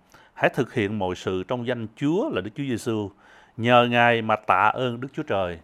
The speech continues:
là Đức Chúa Cha." Mỗi điều mà chúng ta làm, chúng ta phải làm vì sự vinh hiển của Ngài và để xây dựng vương quốc của Ngài. Thực tế cho thấy rằng sẽ có việc chúng ta phải khai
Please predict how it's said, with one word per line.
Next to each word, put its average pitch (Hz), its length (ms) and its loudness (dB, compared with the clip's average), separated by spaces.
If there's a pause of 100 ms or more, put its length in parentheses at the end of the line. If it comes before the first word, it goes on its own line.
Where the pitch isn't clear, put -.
(120)
là 95 200 -6
Đức 101 140 -14
Chúa 107 140 -12
Cha." 92 240 -10 (340)
Mỗi 104 500 0
điều 113 460 2
mà 98 540 -4 (140)
chúng 135 240 -8
ta 127 140 2
làm, 101 340 0 (220)
chúng 120 160 -8
ta 120 120 -2
phải - 180 -6
làm 101 460 2 (440)
vì 104 120 -6
sự 98 360 -6
vinh 123 260 -2
hiển 104 280 -6
của 110 120 -4
Ngài 95 340 -8
và 92 240 -10
để 90 220 -10
xây 117 320 -6
dựng 92 240 -8
vương 98 160 -8
quốc 117 120 -6
của 95 80 -8
Ngài. 92 200 -14 (220)
Thực - 180 -8
tế 165 240 6
cho 175 140 0
thấy 160 240 0
rằng 113 480 0
sẽ - 540 -2
có 196 400 4 (340)
việc 110 380 -2
chúng 165 140 -8
ta 160 80 -2
phải 131 260 0
khai 175 500 2